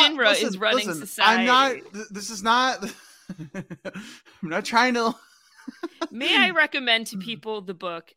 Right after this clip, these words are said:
Speaker 2: How to Blow Up a Pipeline by Andras Malm, published by Verso Books?
Speaker 1: Y-, sure. <laughs>
Speaker 2: Just
Speaker 1: You
Speaker 2: throwing
Speaker 1: can.
Speaker 2: that out there for anybody who's
Speaker 1: Um,
Speaker 2: interested in, uh, policies of why nonviolence doesn't always work.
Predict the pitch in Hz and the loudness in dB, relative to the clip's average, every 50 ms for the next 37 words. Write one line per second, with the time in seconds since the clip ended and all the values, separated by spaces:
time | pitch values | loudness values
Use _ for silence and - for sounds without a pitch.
0 | _ _ _ _ - 240 254 262 277 294 294 262 214 226 233 233 226 220 214 214 | _ _ _ _ -6 -2 0 0 0 0 -4 -8 -10 -8 -6 -4 -2 -4 -4 -6
1 | - 190 - - 202 190 180 180 _ 160 160 160 160 151 156 170 - _ _ _ | -10 -16 -16 -6 -4 -4 -4 -4 _ -10 -10 -10 -10 -10 -12 -14 -18 _ _ _
2 | - 185 175 - 113 180 190 190 180 196 190 180 - 190 180 175 175 170 175 175 | -6 -4 -4 -4 -4 -4 -6 -6 -8 -10 -10 -10 -12 -12 -12 -10 -10 -10 -12 -14
3 | 175 175 - _ _ - 294 285 311 285 269 269 - - - 226 214 196 180 180 | -18 -20 -20 _ _ -6 -6 -4 -4 -6 -10 -10 -12 -8 -6 -6 -6 -4 -6 -8
4 | 175 170 - - 151 151 - - - - 226 - - - - - - - - _ | -10 -10 -12 -12 -14 -16 -16 -14 -14 -14 -14 -14 -16 -18 -16 -14 -14 -16 -16 _
5 | _ _ _ _ _ _ _ _ _ - 180 139 170 - - 202 202 160 - - | _ _ _ _ _ _ _ _ _ -20 -20 -16 -14 -12 -10 -8 -8 -8 -10 -10
6 | - 135 - _ _ - 190 180 170 - 277 - - 190 - _ - 269 - - | -16 -20 -20 _ _ -10 -8 -8 -2 0 0 0 0 -4 -10 _ -6 -6 -6 -6
7 | 220 - - 190 190 - - - 330 320 320 302 285 285 277 269 254 247 226 226 | -8 -8 -6 -8 -8 -4 0 4 6 8 8 6 6 6 6 8 8 8 6 4
8 | 220 220 214 190 190 190 190 - 226 220 220 190 190 185 175 175 170 165 160 - | 2 0 -4 -6 -6 -6 -6 -6 -6 -2 4 6 6 6 6 4 2 0 -4 -8
9 | - - 202 - _ - 202 180 175 170 - - 190 185 180 180 180 180 185 175 | -8 -10 -16 -20 _ -6 -6 -6 -6 -6 -8 -8 -8 -8 -8 -12 -12 -12 -10 -10
10 | 170 165 165 160 143 - - - _ _ _ _ _ _ _ - 226 214 190 208 | -8 -8 -8 -8 -10 -12 -16 -20 _ _ _ _ _ _ _ -6 -4 -4 -2 -4
11 | 220 214 - 226 208 196 180 - 185 165 165 _ _ 175 190 190 196 202 208 196 | -6 -8 -10 -12 -14 -14 -12 -12 -12 -14 -14 _ _ -6 -2 0 0 0 0 -2
12 | 196 196 196 190 190 190 190 185 180 180 - - 196 180 185 190 170 175 160 151 | -4 -4 -2 -2 -2 -2 -2 -4 -8 -12 -10 -10 -8 -10 -8 -8 -8 -8 -6 -6
13 | 160 - - - - 208 285 269 _ - | -8 -10 -8 -8 -8 -8 -8 -8 _ -20